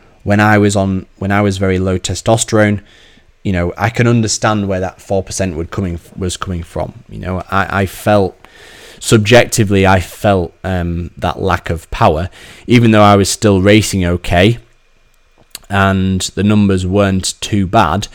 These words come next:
I did feel like that period there was a definite dip in performance.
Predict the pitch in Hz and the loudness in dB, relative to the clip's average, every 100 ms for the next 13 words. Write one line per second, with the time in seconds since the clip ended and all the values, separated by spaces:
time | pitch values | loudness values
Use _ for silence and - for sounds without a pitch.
0 | - - - 110 113 113 - - 120 104 | -20 -20 -4 0 2 2 -2 2 4 6
1 | 95 90 71 90 90 - - 104 95 87 | 4 2 0 0 -2 -2 -4 0 2 0
2 | 85 90 90 95 87 85 - 87 90 87 | 0 -2 0 0 -2 -8 -10 -6 -4 -4
3 | - 87 - 87 98 - 87 87 85 - | -4 -6 -6 -4 -4 -2 -4 -6 -8 -4
4 | 92 82 73 - - | -2 -2 -6 -14 -20